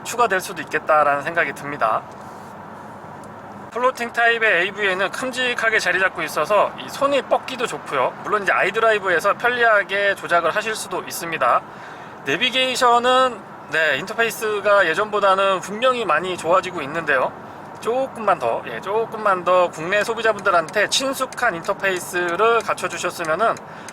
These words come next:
어, 조금 더 좋지 않을까라는 생각을 해보게 되고요. 티팩이나 길찾기 같은 것들은 잘 하는데 저는 인터페이스는,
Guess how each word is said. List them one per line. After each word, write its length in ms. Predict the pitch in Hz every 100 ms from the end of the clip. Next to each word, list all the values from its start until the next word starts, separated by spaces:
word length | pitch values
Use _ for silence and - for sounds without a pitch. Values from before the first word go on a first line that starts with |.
| - -
어, 240 | - - -
조금 360 | - - 214
더 180 | 196 185
좋지 260 | 175 - 156
않을까라는 540 | 143 165 160 139 139
생각을 400 | 160 175 151 151
해보게 300 | 202 202 175
되고요. 320 | 147 117 110 - - - - -
티팩이나 720 | 233 247 262 254 240 220 214
길찾기 580 | 196 180 233 220 - 220
같은 260 | 196 208 202
것들은 400 | 190 190 180 170
잘 200 | 170 165
하는데 500 | 202 185 180 208 123
저는 300 | 165 175 147
인터페이스는, 1080 | 180 226 240 220 - 196 185 185 240 269